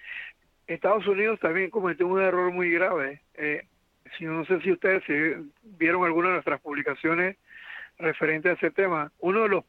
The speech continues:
uno de los tweets que había puesto Estados Unidos en sus entrenamientos, se habían burlado de, de, de, de la situación que estaba sucediendo en el estadio, eh, que se inundó por la lluvia.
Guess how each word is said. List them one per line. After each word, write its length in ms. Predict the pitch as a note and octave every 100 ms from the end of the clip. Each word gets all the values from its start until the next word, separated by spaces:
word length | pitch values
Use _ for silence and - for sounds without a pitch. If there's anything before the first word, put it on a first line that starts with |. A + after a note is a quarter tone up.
| _
uno 180 | - G3
de 60 | G#3
los 160 | E3
tweets 320 | - G#3 -
que 100 | -
había 160 | E3 D#3+
puesto 280 | D#3 F3 F3+
Estados 360 | - F#3 F3+
Unidos 420 | D#3 D#3+ F#3 F3 E3+ _ - - - _
en 140 | E3 D#3+
sus 180 | E3+ D3+
entrenamientos, 920 | C#3 C#3+ C#3+ C3+ D#3 F3+ D3+ C#3 C3+ - - _ _ - - - - _ -
se 80 |
habían 320 | D3+ E3 F3 E3
burlado 460 | D3+ E3+ G3 F3+
de, 220 | D#3 D3+
de, 280 | C#3+ C#3 C3+
de, 340 | C#3 C#3+ C3+ - -
de 140 | D#3 C#3+
la 180 | D3 C#3+
situación 480 | D3 D3 C#3 D#3+
que 80 | D#3
estaba 260 | D#3+ F3+ D#3+
sucediendo 460 | D#3 D#3 D#3 E3
en 60 | E3
el 120 | D3
estadio, 540 | D3 - D#3+ D#3 D#3+ - _ - - - _ _ _
eh, 600 | D#3+ D#3 D3+ D3 D3 C#3 C3+ _ _ -
que 140 | D#3+
se 100 | D#3
inundó 640 | E3 D#3 D3+ F3 G#3+ D#3 C3 _ _ _ _ _
por 140 | D#3
la 80 | D3
lluvia. 500 | D#3 A3 F#3+ C#3 C3